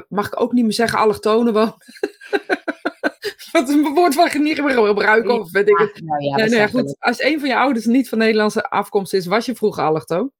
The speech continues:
Speaker 2: Ja.
Speaker 1: Eh, ik ben, was vroeger dus een allochtoon. Tegenwoordig ben ik het niet meer. Kijk, het is
Speaker 2: Ja.
Speaker 1: een hele grote progressie. Maar goed,
Speaker 2: Ja.
Speaker 1: achterstandswijken, waarin mensen het gevoel hebben dat ze altijd nog weggaan, zie je ook een vermindering van de buurt.
Speaker 2: Ja.
Speaker 1: En niet zozeer omdat ze dommer zijn, zoals jij dat dan zegt, of
Speaker 2: Nee.
Speaker 1: omdat ze minder kansen hebben, of dat ze minder geluk hebben.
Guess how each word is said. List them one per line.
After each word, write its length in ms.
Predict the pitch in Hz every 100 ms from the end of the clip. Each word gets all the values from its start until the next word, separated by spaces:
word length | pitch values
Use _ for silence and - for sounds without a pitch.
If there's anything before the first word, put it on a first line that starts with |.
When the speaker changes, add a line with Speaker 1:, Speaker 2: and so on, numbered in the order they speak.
| _
Speaker 2:
Ja. 280 | 180 156 - - _
Speaker 1:
Eh, 200 | - 202 -
ik 180 | 277 220
ben, 240 | 202 196 -
was 240 | 220 220
vroeger 260 | 269 240 233
dus 120 | 220
een 80 | 226
allochtoon. 460 | 208 202 226 254
Tegenwoordig 520 | 285 269 262 285 240
ben 140 | 190 214
ik 100 | 254
het 100 | 226
niet 140 | 269
meer. 360 | 262 269 320 381
Kijk, 160 | 214 208
het 100 | 202
is 60 |
Speaker 2:
Ja. 80 | 165
Speaker 1:
een 60 | 269
hele 380 | 294 262 254 254
grote 280 | 220 226
progressie. 420 | 208 208 170 160 208
Maar 100 | 202
goed, 240 | 165 -
Speaker 2:
Ja. 160 | 165 -
Speaker 1:
achterstandswijken, 840 | 294 - - 233 196 208 202 202 - _ _
waarin 300 | 226 240 240
mensen 360 | 247 294 311 247
het 80 | -
gevoel 400 | 220 180 294 247
hebben 220 | 202 202
dat 160 | 214 -
ze 120 | -
altijd 360 | 254 302 240
nog 180 | 180 160
weggaan, 560 | 180 277 - 156 214 320 _ _
zie 180 | - 277
je 60 | 262
ook 200 | 277 262
een 80 | 208
vermindering 520 | 220 269 302 240 170
van 140 | 185
de 80 | 160
buurt. 500 | 254 277 - - - _ -
Speaker 2:
Ja. 180 | 185 190
Speaker 1:
En 100 | 233
niet 160 | 254 233
zozeer 340 | 220 220 208
omdat 360 | 202 208 196 -
ze 240 | 185 165
dommer 380 | 214 233 208 180
zijn, 240 | 175 185
zoals 160 | 185 180
jij 160 | 180
dat 100 | 170
dan 140 | 185 180
zegt, 240 | 175 170
of 180 | - 185
Speaker 2:
Nee. 120 | 196
Speaker 1:
omdat 220 | 185 180 -
ze 80 | 196
minder 340 | 190 180 170
kansen 360 | - 214 196 196
hebben, 200 | 185 185
of 80 | 175
dat 180 | 185 -
ze 80 |
minder 200 | 196 185
geluk 260 | 175 220 269
hebben. 240 | 175 202